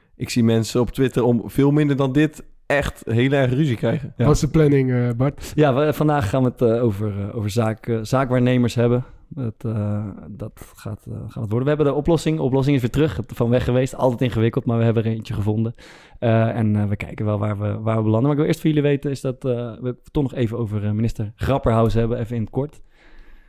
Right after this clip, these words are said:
Speaker 2: Wat moet ermee gebeuren, Maarten?
Speaker 1: Niet zoveel, wat mij betreft.
Speaker 2: Hij mag, eh, hij mag blijven zitten.
Speaker 1: Ja.
Speaker 2: Thomas?
Speaker 3: Ja, ik vind wel, eh, kijk, niet om inhoudelijke redenen, maar je weet precies, eh, wat mensen van je vinden. Er,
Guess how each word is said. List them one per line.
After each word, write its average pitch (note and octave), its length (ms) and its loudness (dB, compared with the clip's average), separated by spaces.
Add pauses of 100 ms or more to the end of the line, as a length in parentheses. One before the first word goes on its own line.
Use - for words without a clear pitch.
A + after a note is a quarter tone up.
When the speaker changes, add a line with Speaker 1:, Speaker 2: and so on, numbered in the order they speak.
(220)
Speaker 2:
Wat B2+ 100 0
moet B2 140 2
ermee G#2 180 4
gebeuren, F2+ 340 -4
Maarten? F2+ 300 -10 (960)
Speaker 1:
Niet A2+ 180 2
zoveel, G2 340 0
wat G2 100 -14
mij G#2 140 -6
betreft. - 320 -12 (1080)
Speaker 2:
Hij - 140 -6
mag, G#2 220 -4
eh, G#2 240 -4
hij A2+ 80 -2
mag A2 100 0
blijven G#2+ 260 2
zitten. G#2 260 -4
Speaker 1:
Ja. G#2 180 -8 (320)
Speaker 2:
Thomas? C3 440 -4 (420)
Speaker 3:
Ja, A#2 260 -4
ik B2 120 -6
vind A#2+ 200 -4
wel, G2+ 340 -4
eh, G2 120 -8 (460)
kijk, A2+ 280 -8 (420)
niet B2+ 360 0
om C3+ 120 -2
inhoudelijke C3 500 2
redenen, C3 540 0
maar A2+ 140 -4 (420)
je A#2+ 200 -4
weet A#2+ 240 0
precies, - 440 -6
eh, A2+ 460 -6
wat A2+ 180 -8
mensen A#2 300 -4
van A#2+ 100 0
je A#2 100 -2
vinden. B2 380 2
Er, A2+ 140 -6